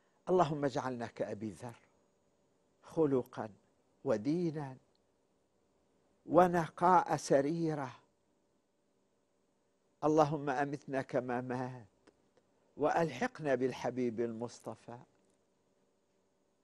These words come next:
إخوة الإيمان، طيب، ناخذ، ناخذ قصة على ما أذكر.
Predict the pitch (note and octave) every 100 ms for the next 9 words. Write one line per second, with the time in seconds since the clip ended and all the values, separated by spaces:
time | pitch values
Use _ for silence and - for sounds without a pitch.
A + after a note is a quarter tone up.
0 | _ _ _ _ _ - - C#3+ C3 C#3
1 | A#2 B2 A#2+ B2+ C#3+ C#3 _ _ _ _
2 | _ _ _ _ _ _ _ _ _ _
3 | _ - C#3 - - - _ - C4 C#4
4 | C4+ G#3 - G#3 C#4+ B3 A#3 - C4+ -
5 | A3 G3 G3 F3 E3+ F3 C#4 - - F3+
6 | D#3+